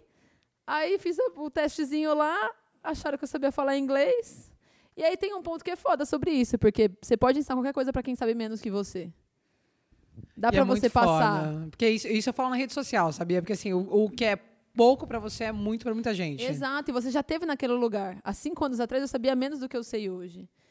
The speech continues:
Speaker 1: E aí a pessoa que eu sou hoje consegue ensinar essas coisas pra quem tá esses cinco anos atrás, que tá onde eu tava cinco anos atrás. E não precisa ser cinco, pode ser seis meses.
Speaker 2: Exato.
Speaker 1: A gente já aprendeu muita coisa em seis meses, ainda mais nesse ano estranho, né, que a gente tá vivendo.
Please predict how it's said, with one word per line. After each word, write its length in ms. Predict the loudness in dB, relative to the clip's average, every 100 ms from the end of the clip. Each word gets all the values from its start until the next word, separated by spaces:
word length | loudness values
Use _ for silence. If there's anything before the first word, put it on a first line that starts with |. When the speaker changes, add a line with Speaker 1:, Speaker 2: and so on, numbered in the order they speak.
| _ -2
Speaker 1:
E 120 | 0
aí 180 | 4 4
a 60 | 2
pessoa 400 | -2 -2 -4 -2
que 80 |
eu 60 | -4
sou 220 | 2 4
hoje 180 | 4 2
consegue 420 | -6 -4 -4 -2
ensinar 360 | -4 -2 -2 -2
essas 240 | -4 -6
coisas 300 | -2 -2 -2
pra 140 | -6 -6
quem 220 | -4 -4
tá 240 | -2 -2
esses 240 | -2 -4 -10
cinco 220 | -8 -6
anos 160 | -6 -6
atrás, 240 | -6 -10
que 80 | -6
tá 120 | -4
onde 140 | -4
eu 80 | -6
tava 380 | -6 -4 -4 -6
cinco 240 | -8 -8
anos 180 | -8 -8
atrás. 480 | -10 -12 -16 -20 -20 _ _
E 40 | -10
não 60 |
precisa 160 | -8 -6
ser 80 | -8
cinco, 300 | -4 -2 -2
pode 220 | -2 -4 -4
ser 100 | -8
seis 220 | -8 -10
meses. 460 | -12 -12 -14 -18 _ _ _ _ -6
Speaker 2:
Exato. 580 | -4 -4 -6 -8 -10 -12 -12
Speaker 1:
A 60 |
gente 220 | -10 -8
já 160 | -4 -6
aprendeu 480 | -6 -6 -4 -2 0
muita 240 | -2 -4
coisa 260 | -4 -4 -4
em 60 |
seis 240 | -6 -6 -4
meses, 160 | -6
ainda 120 | -4 -6
mais 140 | -6
nesse 220 | -8 -8
ano 180 | -8 -6
estranho, 420 | -10 -2 0 0
né, 100 | -2
que 80 | -2
a 40 | -4
gente 160 | -4
tá 80 | -2
vivendo. 340 | 0 4 4